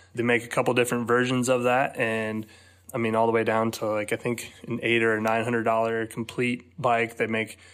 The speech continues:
fully rigid one, and then the one I rode has a hundred and twenty millimeter fork, you know, one by drivetrain. Just a, a, a really cool bike. And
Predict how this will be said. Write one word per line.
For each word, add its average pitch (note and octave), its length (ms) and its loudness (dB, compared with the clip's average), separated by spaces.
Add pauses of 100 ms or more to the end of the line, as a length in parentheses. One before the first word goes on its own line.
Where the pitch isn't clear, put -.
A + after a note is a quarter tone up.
(100)
fully A#2+ 260 4
rigid B2+ 420 0
one, B2 400 4
and A2 160 -2
then A2 180 -2
the A2+ 60 -2
one A2+ 180 2
I A#2 120 4
rode A#2 320 2
has A2 240 0
a G#2+ 220 -6 (100)
hundred A#2+ 320 0
and A2+ 180 -2
twenty A#2+ 240 0
millimeter A#2+ 380 0
fork, A#2+ 560 0 (500)
you A#2 100 -4
know, G#2 80 -2
one A#2+ 240 2
by A#2 220 4
drivetrain. A2+ 840 0 (180)
Just C#3+ 240 4
a, A#2 320 4
a, A#2 400 4
a - 20 2
really A#2+ 240 2
cool A#2 220 2
bike. A2 500 0
And A#2+ 400 4